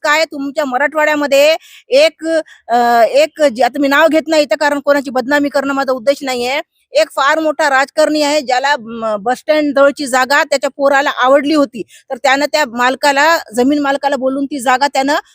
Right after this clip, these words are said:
मागितली, त्या मालकानं नकार दिला, तर त्याला बोलून आणून त्याच्यासमोर चेक ठेवले, त्याला पिस्तूल लावली, "सा-, अमाऊंट लिही, तुला किती पाहिजे, तुला आम्ही नाहीतर गोळी मारतो."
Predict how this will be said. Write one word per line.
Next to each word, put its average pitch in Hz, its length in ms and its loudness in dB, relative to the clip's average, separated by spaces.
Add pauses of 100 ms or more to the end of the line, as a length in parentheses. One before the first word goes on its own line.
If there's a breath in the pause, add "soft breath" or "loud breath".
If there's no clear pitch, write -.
(140)
मागितली, 277 400 -2
त्या 285 140 -4
मालकानं 277 500 0
नकार 302 320 0
दिला, 285 240 -2
तर 302 180 -2
त्याला 277 380 0
बोलून 285 420 0
आणून 285 280 -2
त्याच्यासमोर 277 560 -2
चेक 302 160 0 (120)
ठेवले, 277 260 4 (260 loud breath)
त्याला 277 160 2 (100)
पिस्तूल 330 320 2
लावली, 226 300 2 (720)
"सा-, 240 420 0
अमाऊंट 285 360 2
लिही, 320 180 2
तुला 330 200 4
किती 320 160 -2
पाहिजे, 320 260 2
तुला 302 480 -4
आम्ही 285 240 0
नाहीतर 277 220 -4
गोळी 285 220 2
मारतो." 240 320 0